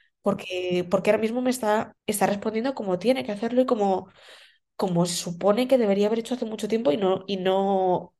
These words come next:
no podía. No era su culpa, pero no podía. No, no he empezado diciéndotelo al principio, pero bueno, ahora mismo somos mi pareja y yo, nuestro perrito, y dentro de, pues dentro de unos meses también nuestro, nuestro bebé, que, que será un niño.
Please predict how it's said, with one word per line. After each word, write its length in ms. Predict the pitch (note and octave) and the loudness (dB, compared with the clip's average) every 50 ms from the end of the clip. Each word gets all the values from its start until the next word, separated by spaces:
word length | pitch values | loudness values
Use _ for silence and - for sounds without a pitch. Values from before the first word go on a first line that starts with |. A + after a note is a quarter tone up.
| _ _ _ | _ _ _
no 200 | A3+ A3 A3+ A3+ | 2 2 2 4
podía. 360 | - A#3 A#3 B3+ B3+ B3 - - - _ _ _ _ _ | 2 2 2 2 0 0 -2 -10 -20 _ _ _ _ _
No 100 | - A3+ | 2 4
era 100 | A3+ A#3 | 4 4
su 120 | A#3 B3 A3 | 2 0 -2
culpa, 180 | A3+ A3+ C4+ | 0 0 0
pero 140 | C#4 B3+ A3+ | 0 0 -2
no 80 | G#3+ G#3+ | -2 -2
podía. 320 | A#3 A3 A3+ A#3+ A3 A3+ - _ _ - - - - - - - | -2 -2 -2 -2 -4 -8 -14 _ _ -20 -18 -16 -16 -18 -16 -6
No, 200 | - A3+ B3 B3 | 2 4 4 4
no 160 | - A3+ A3+ | 6 6 6
he 20 | A3+ | 8
empezado 300 | A3+ A3 B3 - A#3+ A3 | 8 8 6 8 8 8
diciéndotelo 360 | A#3 A3+ A3 G#3 G#3 G#3+ G#3 | 8 6 4 4 8 8 8
al 60 | G#3 | 8
principio, 320 | G#3 G#3+ G#3+ C4 C#4+ F4 F4+ | 8 2 -2 0 0 2 2
pero 120 | D#4 A3+ | 2 2
bueno, 200 | F3+ G#3+ A3 A3+ | 2 2 4 6
ahora 120 | G3+ G#3 | 4 6
mismo 520 | G3+ G#3 G#3+ G#3+ G#3+ A3 G#3+ G#3+ G#3 G#3 G#3 - - - _ _ _ _ | 4 4 -2 -2 -2 -2 0 0 0 -2 -4 -10 -20 -20 _ _ _ _
somos 320 | - - B3+ - G#3+ G#3 | 0 0 2 4 4 2
mi 80 | G#3 G3+ | 2 4
pareja 460 | G3+ G#3 G#3 G#3+ G#3+ - A#3 G#3+ G#3+ | 6 6 6 6 4 0 0 0 0
y 80 | A3 | 0
yo, 400 | G#3+ B3 C#4+ D#4 E4 F#4 F#4+ F#4+ F4 | 2 4 4 6 4 4 0 -2 -4
nuestro 300 | C#4 A#3 - - D4+ - | -4 -6 -4 -4 0 2
perrito, 500 | - - G3+ A#3+ B3+ B3+ C4 D#4+ D#4+ E4 | 2 4 4 2 0 0 2 2 2 2
y 80 | D#4 | 0
dentro 320 | C4 G#3+ G#3 G3+ G#3+ G#3 G3+ | 0 -2 -2 -2 -2 -2 0
de, 640 | G3+ G#3 G#3 G3+ G3+ G3+ G3+ G3+ G3 G3+ G3+ G3+ - - - - _ _ _ _ | 0 0 2 2 0 0 0 0 -2 -2 -4 -6 -12 -20 -20 -20 _ _ _ _
pues 140 | - G#3+ G3+ | -4 -2 -2
dentro 280 | G3 G3 - G#3 G3+ | -2 0 2 2 4
de 120 | G3+ G3+ G#3 | 6 6 4
unos 300 | G#3 G#3 G3 G3+ G3 G3 | 4 4 2 2 2 0
meses 400 | G3+ G#3+ G#3+ - C4 B3 C4 B3+ | -2 -2 -2 0 0 0 2 2
también 380 | B3+ A#3 F#3+ F#3+ F#3 F#3 F#3 | 0 -2 0 0 0 0 0
nuestro, 800 | F#3 F#3 F3 - F#3+ F3+ F#3 F#3 F#3 F#3 F#3 F#3 F#3 F3+ F#3 F#3+ G3 | 0 -2 -2 2 4 6 8 8 8 6 6 6 4 4 2 0 -2
nuestro 260 | F#3+ G3 G3 - F#3+ | -2 -4 -4 0 2
bebé, 260 | F#3 F3+ F#3+ G3 G3 | 2 2 2 2 -2
que, 500 | - F3+ F3 F3 F3 F3+ F3+ F3 F3 F3 F3 | -2 -2 0 2 2 2 2 2 0 0 -2
que 60 | F3 | -4
será 180 | E3+ - F#3+ F#3 | -6 -4 -2 -2
un 100 | F3+ F3+ | 0 0
niño. 240 | F3+ E3+ E3+ F3 | -2 -2 -2 -4